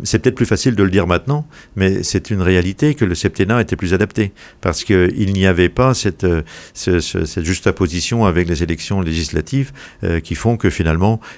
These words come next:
l'élection du, du président entraîne l'élection d'une assemblée nationale qui est, euh, purement politique, alors que la représentation des territoires,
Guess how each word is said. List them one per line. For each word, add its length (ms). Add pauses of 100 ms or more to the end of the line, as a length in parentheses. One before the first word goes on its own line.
l'élection 500
du, 200
du 140
président 640 (240)
entraîne 460
l'élection 480
d'une 160
assemblée 380
nationale 480
qui 260
est, 160
euh, 160
purement 380
politique, 440 (400)
alors 360
que 420
la 120
représentation 680
des 100
territoires, 560